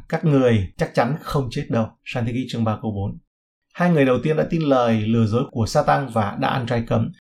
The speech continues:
Sau đó, cái chết của họ chỉ còn là vấn đề thời gian nữa thôi, mặc dầu Adam đã sống gần một nghìn năm tuổi. Thế hệ này đến thế hệ khác phải rời khỏi trái đất. Điều mà Kinh Thánh trình bày trong một sự đơn điệu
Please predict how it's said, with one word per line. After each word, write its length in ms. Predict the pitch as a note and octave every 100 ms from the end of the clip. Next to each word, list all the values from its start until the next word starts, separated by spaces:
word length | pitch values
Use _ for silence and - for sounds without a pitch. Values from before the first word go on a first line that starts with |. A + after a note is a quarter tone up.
| _ -
Sau 200 | C3+ B2
đó, 200 | A#2 B2+
cái 120 | C#3+
chết 140 | E3 F#3
của 120 | -
họ 160 | A#2+ B2
chỉ 120 | A2+
còn 300 | A#2 A#2+ A2
là 180 | A2+ G#2+
vấn 240 | F#2+ A#2+ D#3+
đề 160 | A#2
thời 240 | A2+ A2+ G2+
gian 260 | C3 B2+
nữa 100 | A#2+ C#3
thôi, 140 | C3
mặc 140 | A#2 G2+
dầu 220 | G2+ G2+
Adam 340 | A#2+ A#2 A#2
đã 80 | A#2
sống 280 | A2+ A#2 B2+
gần 220 | A#2+ G#2+
một 140 | G2+ A#2+
nghìn 320 | A#2+ A#2+ G2+
năm 120 | A2 A2+
tuổi. 160 | A2 F2+ - _ _ _ _ -
Thế 100 | D#3+
hệ 160 | F#3+ D3+
này 160 | C3+
đến 160 | A#2 C3+
thế 60 | E3
hệ 240 | D#3 B2+
khác 220 | A2 E3+ G3
phải 140 | C3
rời 200 | B2 A#2+
khỏi 220 | A2+ A2+ -
trái 140 | C#3
đất. 120 | D#3+ - _ _ _ _
Điều 340 | A2+ A#2 C3+ B2
mà 280 | A#2 A2+ A2
Kinh 160 | D#3 C#3+
Thánh 240 | B2+ D#3+
trình 200 | - C3
bày 200 | B2 A#2 A2+
trong 260 | C#3+ C#3
một 220 | B2 G#2+ -
sự 300 | - - D#3
đơn 200 | D#3+ E3
điệu 180 | D3+ C#3